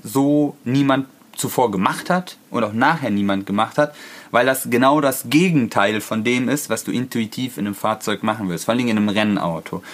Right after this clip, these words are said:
Vor allen Dingen in einem A-, Rennauto mit einer großen Aerodynamik und mit den Kurvengeschwindigkeiten, die du in einem Formel eins Auto hast.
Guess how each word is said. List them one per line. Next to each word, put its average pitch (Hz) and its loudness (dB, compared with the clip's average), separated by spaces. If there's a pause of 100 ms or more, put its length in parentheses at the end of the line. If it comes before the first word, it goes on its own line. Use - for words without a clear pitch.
(120)
Vor 143 4
allen 151 4
Dingen 139 4
in 120 2
einem 101 4
A-, 120 4 (120)
Rennauto 123 4
mit 104 0
einer 107 0
großen 113 0
Aerodynamik 104 0
und 104 2
mit 101 0
den 98 -4
Kurvengeschwindigkeiten, 104 0
die 90 0
du 92 0
in 92 2
einem 101 2
Formel 117 0
eins 139 0
Auto 87 0
hast. - -8